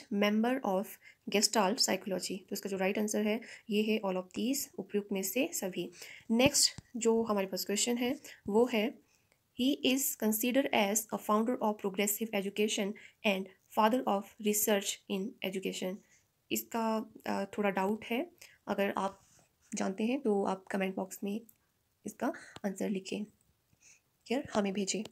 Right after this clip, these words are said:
नेक्स्ट क्वेश्चन है, "For expressing idea and asking question, categorize and concept for thinking is।" इसका जो राइट आंसर है वो है ऑप्शन बी, लॉजिकल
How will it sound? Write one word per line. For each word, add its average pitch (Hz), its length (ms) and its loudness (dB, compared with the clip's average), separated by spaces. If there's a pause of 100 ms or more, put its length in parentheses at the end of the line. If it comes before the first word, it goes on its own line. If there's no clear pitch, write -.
(300)
नेक्स्ट 233 180 4
क्वेश्चन 277 260 0
है, 262 280 2
"For 214 180 6
expressing 233 640 0
idea 196 440 2
and 202 120 0
asking 240 360 0
question, 196 400 -2 (300)
categorize 202 640 2
and 196 360 0 (180)
concept 226 480 0 (380)
for 190 100 4
thinking 196 460 -4
is।" 175 100 -4 (420)
इसका 254 140 0
जो 247 80 4
राइट 214 260 4
आंसर 233 220 0
है 208 180 2
वो 208 200 -2
है 214 80 -6
ऑप्शन 190 400 -4 (100)
बी, 196 220 0 (280)
लॉजिकल 208 680 4